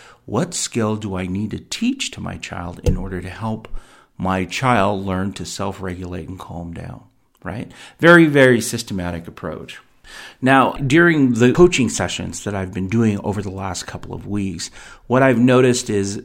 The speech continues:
people call in with a high level of frustration and feeling overwhelmed. In fact, the majority of the calls that I get are from parents who are, have reached that point where frustration and overwhelmed feelings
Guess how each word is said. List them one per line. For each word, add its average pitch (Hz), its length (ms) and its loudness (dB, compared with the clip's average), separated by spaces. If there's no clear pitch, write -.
people 131 280 0
call 117 300 -2
in 110 140 0
with 107 160 -6
a - 140 -6
high 107 140 -2
level 101 340 -4
of 85 60 -8
frustration 98 720 -4
and 87 180 -6
feeling 90 480 -6
overwhelmed. 107 640 0
In 135 100 2
fact, 131 280 2
the 104 80 2
majority 120 640 4
of 165 80 0
the 147 80 -2
calls 110 380 -6
that 104 120 -4
I 95 120 -6
get 107 440 -2
are 123 200 4
from 139 240 2
parents 101 480 -2
who 104 160 -4
are, 98 260 0
have 101 460 -4
reached 170 480 0
that 98 400 0
point 92 540 -8
where 95 180 -2
frustration 165 880 0
and 87 480 -2
overwhelmed 131 960 0
feelings 139 840 0